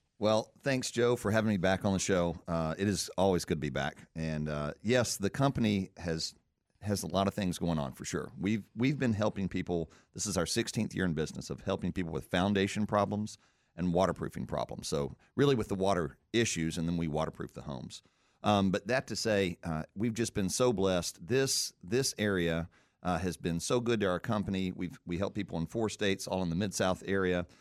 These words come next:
And, uh, the business keeps growing. We keep helping more people each year, and it's, it's a fun ride. And one of my favorite things to do, Joe, is to come back on the show with you. And, uh, you know, it's just good to spend an hour. And,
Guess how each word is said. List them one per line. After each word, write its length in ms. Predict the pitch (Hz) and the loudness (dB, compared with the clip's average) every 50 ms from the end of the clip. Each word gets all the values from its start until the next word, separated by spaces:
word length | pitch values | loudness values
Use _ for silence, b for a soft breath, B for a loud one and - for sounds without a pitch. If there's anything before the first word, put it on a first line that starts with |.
| b b b b | b b b b
And, 360 | - 98 104 98 92 90 85 | -4 -2 0 0 0 0 0
uh, 220 | 85 82 80 80 73 - | 0 0 0 -2 -4 -6
the 140 | 73 78 80 | -8 -8 -6
business 420 | 73 - 127 139 - - 113 - | 0 0 2 2 2 0 -2 -2
keeps 220 | - 113 107 - - | -2 -4 -4 -6 -4
growing. 320 | - 107 98 95 95 92 | -2 0 0 2 2 0
We 80 | 87 80 | 0 -2
keep 220 | - 92 87 - | -4 -6 -8 -8
helping 360 | - 101 - - 95 107 92 | -8 -8 -8 -6 -4 -4 -4
more 160 | 90 90 90 | -2 -2 -4
people 360 | 87 - 104 92 - 92 85 85 | -4 -2 -4 -2 -2 -2 -2 -2
each 180 | 85 - - | -4 -4 -2
year, 320 | 85 80 80 78 76 71 - | 0 2 2 0 0 -2 -4
and 320 | 78 78 76 76 73 73 - | -4 -4 -2 -2 -4 -4 -4
it's, 240 | 85 87 - - - - | -4 -4 -4 -4 -4 -4
it's 200 | 104 98 - - | -4 -2 -2 -2
a 40 | 87 | -4
fun 280 | - - 110 107 104 | -2 0 0 0 2
ride. 320 | 95 85 73 69 69 - - | 0 0 -2 -2 -6 -8 -2
And 300 | - 107 107 101 98 92 - - | 0 2 2 2 2 0 -2 -2
one 160 | 98 120 127 | -2 0 0
of 60 | 120 | 0
my 100 | 101 90 | 0 0
favorite 280 | - 120 113 101 - - | 0 0 0 0 -2 -2
things 200 | 92 92 87 - | -4 -4 -2 -2
to 80 | 82 | -4
do, 80 | 78 71 | -4 -2
Joe, 240 | 69 82 73 71 69 | -2 -4 -4 -4 -4
is 80 | - | -8
to 80 | - - | -10 -6
come 200 | - 104 104 98 | -4 -2 0 2
back 200 | 90 87 - - | 2 0 0 -2
on 100 | 85 82 | -2 -4
the 60 | 80 | -2
show 180 | - - 82 76 | -2 -2 -2 -2
with 160 | 71 - - | -2 -2 -4
you. 220 | 69 67 67 67 b b b b b b b - | -4 -4 -4 -6 b b b b b b b -6
And, 200 | 85 87 82 80 | -4 -2 0 0
uh, 140 | 78 76 76 - - - _ _ _ _ _ | 0 -2 -2 -4 -8 -14 _ _ _ _ _
you 140 | - 90 95 | -8 -4 -4
know, 160 | 80 69 64 - - | -2 -2 -4 -6 -6
it's 120 | 98 - | -4 -2
just 200 | 147 151 120 - | -2 -2 0 2
good 140 | - 135 120 | 2 2 2
to 60 | 101 | 0
spend 240 | - - - 120 113 | -2 -2 0 2 2
an 120 | 101 92 | 2 2
hour. 320 | 92 98 101 101 101 104 - | 4 4 4 2 0 -2 -4
And, 320 | - 98 92 87 82 85 | -2 0 0 2 0 -2